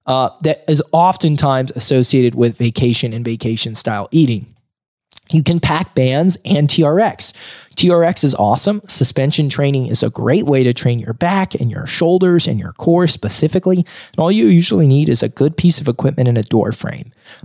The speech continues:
Bands can go really far. A light pair of bands can be used for front raises, lateral raises, lateral band walks. A heavy band can be used for rowing, squatting, and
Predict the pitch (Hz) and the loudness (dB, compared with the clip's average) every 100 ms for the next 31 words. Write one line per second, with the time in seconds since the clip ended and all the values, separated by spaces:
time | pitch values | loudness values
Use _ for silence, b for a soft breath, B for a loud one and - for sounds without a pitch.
0 | - 143 185 208 220 180 156 139 139 127 | -4 0 2 2 0 0 2 2 2 2
1 | 143 - 123 117 202 190 - 113 113 131 | 2 0 0 0 2 0 2 0 2 0
2 | 156 156 147 147 127 131 143 147 - 131 | 0 2 2 0 0 0 2 0 0 2
3 | 127 139 127 - - - 190 - 135 117 | 4 4 2 -2 -6 0 0 2 2 2
4 | 107 85 - - 190 196 185 180 151 135 | 0 -4 -8 -2 0 2 2 2 4 2
5 | 123 117 120 - - - 123 113 120 139 | 2 0 -4 -4 -8 -2 0 2 2 2
6 | 156 185 196 175 123 - - - 135 170 | 2 2 4 4 2 0 -6 -4 0 2
7 | 202 185 139 127 120 135 131 127 123 123 | 2 2 2 0 0 0 2 4 4 2
8 | - 127 127 220 214 170 104 B B B | 0 -2 2 2 2 2 -2 B B B
9 | - - 202 208 185 107 - | -6 0 2 2 0 -2 0